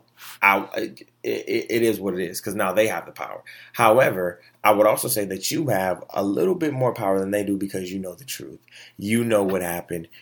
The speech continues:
You know what it was up. And people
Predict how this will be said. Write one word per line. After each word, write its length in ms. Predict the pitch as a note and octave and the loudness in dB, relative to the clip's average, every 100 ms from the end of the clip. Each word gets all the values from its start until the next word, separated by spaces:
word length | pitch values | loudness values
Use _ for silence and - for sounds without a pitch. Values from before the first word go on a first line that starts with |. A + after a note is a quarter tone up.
| _ | _
You 280 | - F#2+ A#2 | -12 -4 -2
know 180 | A2+ G#2 | 2 2
what 220 | G2 F#2+ | 2 0
it 40 | E2+ | -2
was 240 | F#2 E2 | -4 -2
up. 240 | F2 E2 - - - _ | -4 -6 -12 -20 -20 _
And 320 | - B2 A#2 - | 0 0 0 -2
people 760 | E3 F#3+ F#3 D#3 D3+ C#3+ C3+ | 0 0 -2 -2 0 0 -4